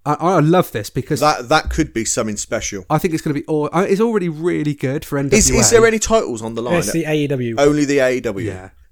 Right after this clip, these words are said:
Speaker 2: Th-, yeah, I mean, this, this could be something really, really good.
Speaker 3: Personally, there could be the match of the night.
Speaker 1: I just hope
Speaker 2: Yeah,
Speaker 1: they gi-,
Speaker 2: I mean, I
Speaker 1: give
Speaker 2: could
Speaker 1: them
Speaker 2: sa-,
Speaker 1: enough
Speaker 2: I could
Speaker 1: time.
Speaker 2: see that, yeah.
Speaker 1: Give them enough time, I think, in the ring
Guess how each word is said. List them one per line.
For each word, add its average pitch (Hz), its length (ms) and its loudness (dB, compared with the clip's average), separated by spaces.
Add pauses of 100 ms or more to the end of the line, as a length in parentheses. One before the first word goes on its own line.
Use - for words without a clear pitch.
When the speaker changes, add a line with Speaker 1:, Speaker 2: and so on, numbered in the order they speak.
Speaker 2:
Th-, 160 160 0
yeah, 143 240 6
I 131 40 2
mean, 135 200 -2
this, 139 220 0
this 147 200 -2
could - 180 -4
be 101 320 -6 (160)
something 98 480 -6
really, 101 340 -2
really 95 440 -6
good. 82 240 -10 (240)
Speaker 3:
Personally, 175 380 0
there 127 120 -6
could 139 220 -4
be 139 80 2
the 127 40 0
match 127 220 -6
of 117 60 -12
the 110 60 -12
night. 127 280 -10
Speaker 1:
I 151 120 4
just 156 200 -4
hope 127 100 2
Speaker 2:
Yeah, 135 120 6
Speaker 1:
they 131 60 4
gi-, 143 60 4
Speaker 2:
I 156 40 6
mean, 160 180 0
I 135 60 2
Speaker 1:
give 175 80 0
Speaker 2:
could 165 120 4
Speaker 1:
them 175 60 4
Speaker 2:
sa-, 160 140 4
Speaker 1:
enough 156 160 0
Speaker 2:
I 139 60 0
could 110 80 0
Speaker 1:
time. - 20 -2
Speaker 2:
see 160 260 0
that, 95 220 -4
yeah. 117 240 -4 (520)
Speaker 1:
Give 143 140 -4
them 151 120 0
enough 143 200 -4
time, 120 400 -2
I 123 80 -2
think, 127 220 -6
in 131 100 -4
the 120 80 -6
ring 107 300 -4